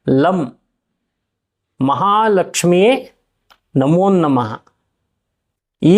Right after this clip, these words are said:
ಒಂದು ಧನಲಕ್ಷ್ಮಿ ಮಂತ್ರವನ್ನು ಐವತ್ತೊಂದು ಸರಿ ಹೇಳಿ, ಆಮೇಲೆ ಕಲಶವನ್ನು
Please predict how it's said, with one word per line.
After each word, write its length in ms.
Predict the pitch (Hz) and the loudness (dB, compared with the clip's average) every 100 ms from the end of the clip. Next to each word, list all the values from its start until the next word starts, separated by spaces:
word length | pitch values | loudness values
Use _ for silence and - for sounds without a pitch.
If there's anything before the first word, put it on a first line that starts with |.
| 233 | 4
ಒಂದು 260 | 220 202 175 131 | 4 4 4 2
ಧನಲಕ್ಷ್ಮಿ 520 | 180 220 220 - 208 | 2 2 0 2 4
ಮಂತ್ರವನ್ನು 560 | 190 175 175 165 160 214 240 - _ _ _ - | 4 4 2 2 2 2 -2 -10 _ _ _ -2
ಐವತ್ತೊಂದು 680 | 151 196 240 233 220 208 202 | 2 4 4 2 2 4 4
ಸರಿ 260 | 185 170 160 | 4 2 4
ಹೇಳಿ, 280 | 151 180 254 240 - _ _ _ _ _ _ _ _ _ | 4 2 2 -2 -12 _ _ _ _ _ _ _ _ _
ಆಮೇಲೆ 500 | - 170 240 247 254 254 | 0 2 4 4 4 4
ಕಲಶವನ್ನು 500 | 208 196 196 190 | 4 4 4 4